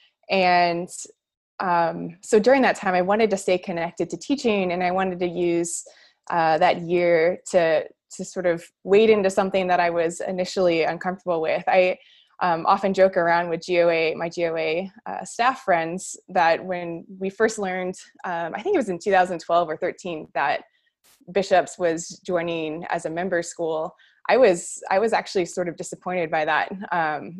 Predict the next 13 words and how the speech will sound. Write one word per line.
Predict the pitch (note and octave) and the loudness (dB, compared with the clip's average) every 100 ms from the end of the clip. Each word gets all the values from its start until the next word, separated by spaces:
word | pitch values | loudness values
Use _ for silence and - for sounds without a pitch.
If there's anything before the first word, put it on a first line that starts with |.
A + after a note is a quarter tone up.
| - | -2
I | F3+ | -2
was | F3 E3+ | -2 -4
pretty | G#3+ F#3 | -4 -4
skeptical | - D#3+ - F#3 F3+ F3 F3 - | -2 -4 -4 -2 2 2 2 0
of | E3+ E3+ | -6 -6
the | E3 | -6
online | F3 E3+ E3+ D#3+ E3 F#3 G3 F#3 | -6 -8 -8 -8 -8 -10 -10 -8
learning, | F3 E3+ E3 E3 F3 _ _ _ _ _ - | -6 -6 -6 -8 -12 _ _ _ _ _ -4
uh, | F3 D#3+ D#3+ F3+ F3+ - | 0 0 0 -2 -4 -6
movement | F#3 G3 G3 F3 D3+ - - | -4 -4 -2 -2 -4 -10 -12
and, | E3+ E3 D#3+ D#3+ D#3+ E3+ - - _ | -6 -4 -4 -6 -8 -12 -16 -18 _
and | F#3 E3 | -14 -8
just | F3 - - | -8 -8 -16